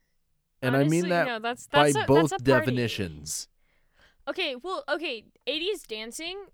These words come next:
Speaker 2: I think, has come back a lot recently. Like, obviously, the body rolls have come back. The kicks,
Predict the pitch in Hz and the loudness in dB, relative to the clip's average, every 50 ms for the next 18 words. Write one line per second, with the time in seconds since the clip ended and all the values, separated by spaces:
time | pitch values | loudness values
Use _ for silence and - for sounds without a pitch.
0 | _ _ _ _ _ - 269 277 269 320 320 311 277 294 302 277 - - - 262 | _ _ _ _ _ -4 -4 -4 -4 -6 -8 -8 -8 -10 -10 -10 -10 -10 -8 -8
1 | 254 247 247 240 240 233 - 240 208 196 202 196 196 190 190 185 180 180 175 - | -6 0 2 2 0 0 -2 -10 -12 -12 -14 -16 -12 -10 -8 -8 -8 -10 -14 -16
2 | _ - 208 208 214 208 - 220 202 202 202 202 - - - 226 226 240 - 269 | _ -20 -20 -16 -16 -16 -14 -14 -12 -12 -12 -12 -10 -6 -6 -4 -4 -6 -12 -12
3 | 220 226 - 233 233 254 269 277 277 285 285 330 311 - - 294 269 269 254 247 | -12 -8 -4 0 0 0 0 0 -2 -4 -4 -6 -12 -10 -10 -10 -10 -8 -4 -4
4 | 233 220 214 226 226 _ - _ _ _ - _ _ _ _ 226 _ _ _ 214 | -2 -2 -2 -4 -4 _ -16 _ _ _ -20 _ _ _ _ -20 _ _ _ _
5 | 220 226 - 339 381 392 392 392 381 381 370 359 _ _ _ _ _ - - 339 | -20 -16 -8 -4 -2 0 0 0 -2 -4 -6 -8 _ _ _ _ _ -14 -8 -6
6 | 370 392 - - - - - - | -6 -6 -6 -8 -14 -14 -14 -14